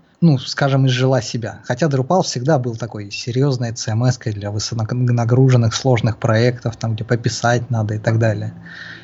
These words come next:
Но, тем не менее, а, было огромное количество проблем, с которыми, кстати, до сих пор многие н-, к-, почему-то не работают. Ну, допустим, как делать автоматизированный деплой,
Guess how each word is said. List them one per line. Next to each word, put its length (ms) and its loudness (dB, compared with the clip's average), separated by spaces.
Но, 220 6
тем 220 4
не 100 8
менее, 640 6
а, 520 2
было 580 4
огромное 720 2
количество 420 -6
проблем, 540 0
с 80 -18
которыми, 360 -2
кстати, 240 -10
до 120 -8
сих 220 -4
пор 160 -4
многие 400 -2
н-, 440 -6
к-, 140 -18
почему-то 600 0
не 840 0
работают. 640 2
Ну, 120 6
допустим, 580 2
как 180 4
делать 300 4
автоматизированный 720 0
деплой, 600 -6